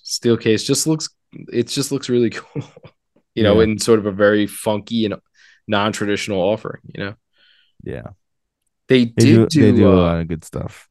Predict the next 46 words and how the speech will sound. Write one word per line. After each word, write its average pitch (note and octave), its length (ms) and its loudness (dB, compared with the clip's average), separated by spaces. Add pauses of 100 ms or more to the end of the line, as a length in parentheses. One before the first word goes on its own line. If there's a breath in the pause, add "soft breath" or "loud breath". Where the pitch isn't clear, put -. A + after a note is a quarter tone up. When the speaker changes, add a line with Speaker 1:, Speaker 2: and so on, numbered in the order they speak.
Speaker 1:
they B2+ 160 2
did D#3+ 460 2
do A#2+ 500 2
a, G2 520 -2 (220)
a G#2+ 160 -4
not G#2 340 0
so G#2+ 220 0
square G2 360 0
watch F2+ 420 -4
not F#2+ 260 -6
that F#2 180 -4
long F#2+ 260 -4
ago. F2 440 -8
It G2 40 -8
was, F#2+ 380 -6 (200)
I - 60 -20
can't - 180 -18
remember G2+ 180 -12
what F#2+ 100 -12
the F#2 80 -10
name F#2+ 220 -6
was, F2 160 -6
but - 160 -8
they G2 80 -2
put, - 240 -2
like, A2+ 160 -2
a G2 220 -2 (100)
sort A#2+ 260 0
of, G2+ 80 -2
like, G2 120 -4
a G2 100 -2
very G#2 360 0
pale G#2+ 400 -2
pistachio G2 680 -2
dial A#2+ 300 -2
on B2 140 -4
it. B2+ 40 -2
It G2 40 -2
was F#2+ 200 -6
really F#2 260 -2
cool. F#2+ 260 -10
I E2+ 40 -8
remember E2+ 260 -10
thinking F2 340 -12
it F#2+ 40 -12
was - 260 -14